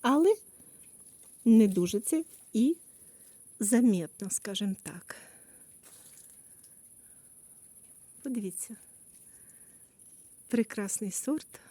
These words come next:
раджу всім. Мене, е, одна із моїх підписників запитала, що б я вибрала, коли б мені прийшлось вибирати між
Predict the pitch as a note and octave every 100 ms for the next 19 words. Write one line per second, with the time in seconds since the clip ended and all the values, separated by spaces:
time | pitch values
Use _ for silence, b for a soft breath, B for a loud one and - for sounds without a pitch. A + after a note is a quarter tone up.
0 | - A3 A3 F#3 - G3 - - F3+ F#3
1 | - - - - - - B B B B
2 | B B B B B B B - - -
3 | - - D#4+ C4+ C#4 D4 D4 A3+ B C4+
4 | A3 A3 A3+ A3 A#3+ B3+ A3+ A#3+ A#3+ A#3
5 | A#3 A3 - A#3+ - G4+ - A#3 F#3+ -
6 | F#3 - B B B B B - B B
7 | B B B B B B - A#3+ A3 A#3+
8 | C4+ - B3 A3+ F#3+ F#3+ G3+ G#3 A#3 -
9 | F4 D4 A3+ A#3+ C4+ B3+ A3 C#4+ A#3+ G#3
10 | G3 F#3+ F#3 F#3 B B - - - -
11 | - A3 F#3+ F#3+ F3+ F3 - F#3 - G3
12 | - G#3 G#3 A3+ F3+ - E3+ B B B
13 | - A3+ G3